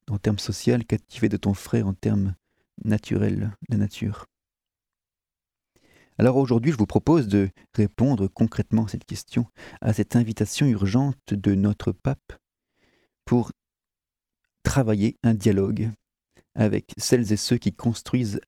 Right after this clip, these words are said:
l'avenir de la planète. Le fait de s'inscrire dans une histoire,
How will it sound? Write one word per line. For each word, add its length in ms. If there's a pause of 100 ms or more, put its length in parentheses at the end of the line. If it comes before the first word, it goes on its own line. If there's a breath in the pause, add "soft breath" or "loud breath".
l'avenir 560
de 80
la 120
planète. 500 (3500 soft breath)
Le 100
fait 240
de 340
s'inscrire 580
dans 160
une 160
histoire, 600